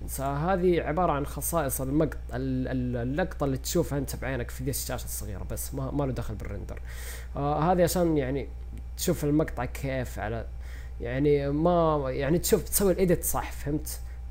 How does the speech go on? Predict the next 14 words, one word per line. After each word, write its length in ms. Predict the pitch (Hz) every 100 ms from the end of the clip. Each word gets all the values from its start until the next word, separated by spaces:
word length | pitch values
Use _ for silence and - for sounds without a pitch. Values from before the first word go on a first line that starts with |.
| -
آه، 100 | -
لازم 260 | 180 165
تشوف 180 | - 156
المقطع 320 | 147 147 -
صح. 280 | - - - - - - - - - - -
آه، 260 | 165 165 - - - -
اول 120 | - 240
شيء 140 | 226
الريزولوشن 520 | 196 170 202 175 165
انت 260 | 180 - 160
تسوي 300 | 156 180 175
زي 140 | 151
ما 80 | 156
تبغى. 460 | - 147 110 113